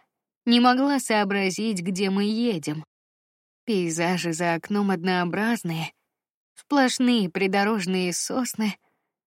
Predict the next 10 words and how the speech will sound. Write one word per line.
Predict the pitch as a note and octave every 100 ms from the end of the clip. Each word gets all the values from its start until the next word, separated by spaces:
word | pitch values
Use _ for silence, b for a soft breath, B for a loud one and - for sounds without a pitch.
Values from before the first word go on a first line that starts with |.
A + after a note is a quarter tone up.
| _ _ _
Клара | - G#3+ F#3 E3+ E3
Ивановна, | D#3+ F3+ A3+ F3+ E3 F3
сидевшая | F3+ A#3 G#3 B3+ G3 - F#3+
перед | F3 G3 F#3+ F3+
нами | G#3+ A#3 F3
на | F#3 F#3
первой | A#3 A3+ F3
скамейке, | E3+ - F3 E3+ A3 B3 - A3 - _ _ -
тоже | - C#4+ F3
дремала. | D#3+ E3+ E3 E3 D#3+